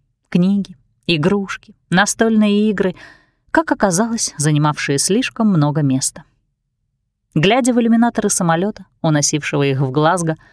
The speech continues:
они со щемящим сердцем смотрели, как постепенно исчезала внизу земля родной Франции.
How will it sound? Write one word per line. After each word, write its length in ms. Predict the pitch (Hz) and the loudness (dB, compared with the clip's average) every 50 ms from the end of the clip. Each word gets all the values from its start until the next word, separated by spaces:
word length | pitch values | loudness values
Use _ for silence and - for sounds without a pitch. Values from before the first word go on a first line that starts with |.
| _ _ _ _ _ | _ _ _ _ _
они 240 | - 175 196 233 285 | 0 2 2 4 2
со 140 | 277 - 247 | 2 2 0
щемящим 500 | - - - 240 247 285 262 - 262 240 | -2 0 2 2 2 2 0 0 0 0
сердцем 500 | - - - 247 240 220 - - - 139 | 0 0 0 0 0 -2 -2 -4 -4 -2
смотрели, 520 | 131 - - 151 151 - 202 208 202 185 | -2 0 -2 -2 -2 -2 -2 -2 -2 -4
как 240 | 160 - - 139 - | -4 -6 -6 -6 -4
постепенно 560 | - 156 - - - 151 - 233 220 214 220 - _ | -2 -4 -4 -4 -6 -4 -2 -2 -2 -2 -2 -6 _
исчезала 580 | - 143 - - 170 147 135 156 151 151 143 139 | -12 -10 -6 -4 -4 -2 0 0 0 0 -2 -2
внизу 460 | 127 127 131 139 131 131 143 165 180 - _ _ _ _ _ - | -2 -2 -2 -2 0 0 -2 -4 -4 -8 _ _ _ _ _ -4
земля 440 | 147 131 147 139 139 139 147 143 | -2 0 2 2 2 2 2 0
родной 340 | 143 147 139 127 139 143 139 | 0 0 -2 0 0 -2 -2
Франции. 680 | 135 - - 143 139 139 139 - - - 190 - 170 | -2 -4 -4 -2 -2 -2 -4 -6 -8 -12 -12 -14 -20